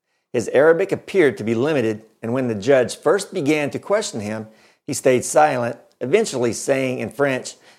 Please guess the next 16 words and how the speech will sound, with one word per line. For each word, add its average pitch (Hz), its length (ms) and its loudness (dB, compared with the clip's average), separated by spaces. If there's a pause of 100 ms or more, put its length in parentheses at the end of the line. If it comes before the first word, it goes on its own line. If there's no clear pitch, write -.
(320)
"There 135 160 8
is 101 100 2
no 156 200 6
point 135 400 0
that 117 100 4
I 113 100 2
speak. - 480 -2 (460)
Whatever 151 340 6
I 175 100 6
say, 165 300 4
you 127 200 2
will 123 100 4
convict 120 480 -2
me 113 160 -6
to 120 120 -4
death." 117 380 2